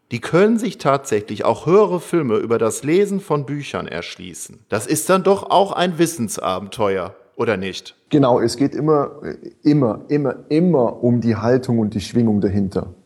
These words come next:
Speaker 2: Nur, also, äh, vergiss das, was ich jetzt gerade zur Einleitung gesagt habe, weil wenn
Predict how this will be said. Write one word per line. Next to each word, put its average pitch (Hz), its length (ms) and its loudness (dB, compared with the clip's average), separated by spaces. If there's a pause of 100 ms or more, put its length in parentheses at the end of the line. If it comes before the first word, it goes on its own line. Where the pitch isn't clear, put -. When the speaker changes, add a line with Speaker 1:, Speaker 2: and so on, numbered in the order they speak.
Speaker 2:
Nur, 120 520 4
also, 113 200 2
äh, 87 260 -4 (520)
vergiss 170 520 0
das, 160 180 2
was 123 140 2
ich 117 80 -4
jetzt 127 180 0
gerade 123 140 2
zur 120 160 -2
Einleitung 120 400 0
gesagt 151 400 0
habe, 98 160 0
weil 110 280 4 (720)
wenn 143 500 0